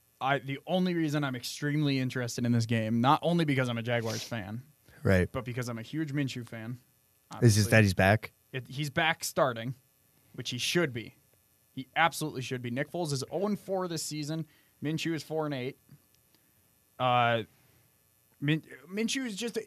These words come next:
Speaker 1: he's playing good football for a rookie. Fourteen in, fourteen touchdowns and five interceptions. Like, that's good football, especially for a rookie coming out of the sixth round.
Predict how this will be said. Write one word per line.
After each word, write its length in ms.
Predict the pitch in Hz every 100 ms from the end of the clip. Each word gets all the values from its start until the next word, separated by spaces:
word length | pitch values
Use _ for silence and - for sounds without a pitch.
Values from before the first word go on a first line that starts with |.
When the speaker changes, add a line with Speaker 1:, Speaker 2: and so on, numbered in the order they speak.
| -
Speaker 1:
he's 200 | - 220
playing 340 | - 233 269 170
good 220 | 185 196
football 360 | - 220 170 123
for 140 | 143
a 40 | 135
rookie. 280 | 143 135
Fourteen 560 | 117 190 208 143 202 196
in, 140 | 185 - 135 -
fourteen 320 | 220 226 214
touchdowns 420 | 185 190 196 175
and 120 | 143
five 220 | 143 151
interceptions. 640 | 156 143 - 117 - 101 - _ _ _ _ _
Like, 140 | 139 139
that's 260 | 185 202 - 131
good 240 | 175 165
football, 500 | 170 156 110 - - -
especially 380 | 135 180 180 202
for 140 | 185
a 40 | 156
rookie 280 | 156 160 156
coming 240 | 165 151
out 100 | 143
of 60 | 123
the 60 |
sixth 360 | 113 - 151 -
round. 300 | 123 117 117